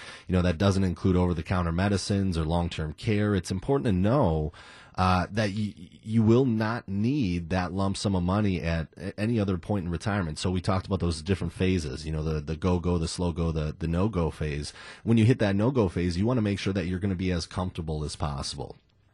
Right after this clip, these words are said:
So for those sixty-five and older, the Medicare Advantage open enrollment window just closed, and fall Medicare open enrollment will open again on October fifteenth.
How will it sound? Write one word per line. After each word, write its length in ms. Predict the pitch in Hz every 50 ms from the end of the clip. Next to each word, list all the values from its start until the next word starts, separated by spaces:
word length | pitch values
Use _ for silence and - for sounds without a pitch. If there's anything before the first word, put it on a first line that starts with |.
| _ - -
So 160 | - - - 95
for 120 | - 101
those 200 | 104 110 113 104
sixty-five 640 | - 120 113 - 117 104 - - 98 98 98 92 87
and 160 | 90 82 80 -
older, 500 | 110 120 147 170 107 87 80 76 76 - - - - - - - -
the 80 | 107 104
Medicare 500 | 110 123 135 143 - - 139 127 117 95
Advantage 500 | 85 76 85 92 95 98 101 92 - -
open 300 | - 98 104 - 110 107
enrollment 580 | 101 87 82 80 87 90 95 98 95 87 80 -
window 540 | 80 98 127 143 113 85 80 76 76 76
just 360 | 73 73 - 107 123 - - -
closed, 540 | - - 95 82 78 76 80 87 - - -
and 180 | 90 90 87 -
fall 260 | - - 101 104 104
Medicare 560 | 98 90 92 101 110 113 - - 95 87 80 -
open 260 | 87 85 - 87 85
enrollment 600 | 85 80 76 78 78 78 78 78 80 80 90 - -
will 180 | 92 90 87 -
open 300 | 92 95 92 - 90 87
again 400 | 82 78 90 85 82 82 82 -
on 240 | 82 82 82 80 76 -
October 500 | 80 76 - - - - 104 92 92 87
fifteenth. 720 | - - - 87 - - - - 92 80 71 - - -